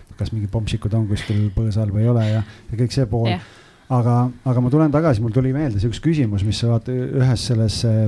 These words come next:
Speaker 1: Facebooki grupis oli, millega me oleme siin eri-, eelnevates saadetes ka seda välja toonud, et, äh, oli selline küsimus, et, äh, kuueteist ruudune, äh, mikrokorter oli või kaheteist ruudune, mis ta oli Mustamäel, et, äh,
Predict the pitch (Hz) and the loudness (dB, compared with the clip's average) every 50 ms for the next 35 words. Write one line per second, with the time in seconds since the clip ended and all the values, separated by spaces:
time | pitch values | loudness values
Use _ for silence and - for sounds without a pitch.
0 | - 143 147 131 - - 101 113 101 135 147 143 - 120 117 139 135 117 110 110 | 2 2 2 2 2 -2 -4 -2 2 2 0 2 2 2 2 4 4 4 2 2
1 | 110 110 110 110 113 117 113 117 117 110 107 104 120 117 113 120 123 135 139 131 | 2 2 2 2 2 2 2 2 2 2 2 2 0 0 2 2 2 2 4 4
2 | 123 120 135 139 139 127 120 110 - 113 - 139 139 120 117 - - - - 151 | 2 4 4 4 4 4 4 4 2 2 4 4 4 4 2 0 0 -2 0 0
3 | 131 156 143 123 117 127 143 135 117 123 139 143 127 113 95 104 98 - - 113 | 0 2 2 2 2 4 2 2 2 2 2 2 0 0 -2 -2 -4 -2 -2 0
4 | 110 107 107 107 110 120 123 117 131 151 160 147 113 113 110 104 104 101 101 98 | 0 2 2 2 2 2 4 4 4 4 4 2 2 2 2 2 2 0 2 0
5 | 101 101 - - 110 110 104 107 107 - - - - - - - - - - - | 0 0 0 0 0 2 2 2 0 -2 -4 -18 -20 -20 -20 -20 -20 -20 -20 -20
6 | - - - 139 143 160 143 120 117 - - - 135 139 139 131 120 110 110 110 | -16 -6 0 2 4 4 4 4 2 0 0 0 2 2 2 2 0 0 2 2
7 | 110 107 107 107 107 110 107 - - - - - - - - - - - - - | 2 2 0 0 -2 -4 -6 -10 -20 -20 -20 -20 -20 -20 -20 -20 -20 -20 -16 -8
8 | 117 113 110 110 107 107 104 104 101 98 98 95 95 98 104 120 139 135 135 120 | -6 -4 -2 -2 0 0 -2 -2 -2 -2 -2 -2 -2 -2 0 -2 -2 -2 0 0
9 | 117 127 175 196 - - - 117 117 117 113 110 113 110 120 127 135 117 101 98 | 0 0 0 -2 -2 -4 -2 0 0 2 2 2 2 2 2 2 2 2 2 -2
10 | - - 120 117 107 110 104 107 107 110 - 147 175 190 143 113 104 98 101 120 | -2 0 0 2 2 0 0 -2 -2 -2 0 0 0 2 2 2 0 -2 -4 -4
11 | 123 117 117 104 - 113 104 104 104 104 101 101 104 - - - 110 107 - - | -2 -2 -2 0 0 0 0 0 0 0 0 -2 -4 -6 -6 -2 -2 -2 -4 -4
12 | - 113 107 104 104 104 104 104 101 104 | -4 -2 0 2 2 2 2 0 0 -2